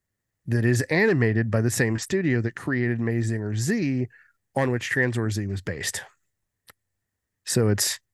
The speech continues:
Japanese animation for an American written and developed cartoon that's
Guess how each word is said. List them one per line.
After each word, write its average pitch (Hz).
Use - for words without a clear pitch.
Japanese 175
animation 131
for 110
an 110
American 120
written 131
and 113
developed 123
cartoon 117
that's 107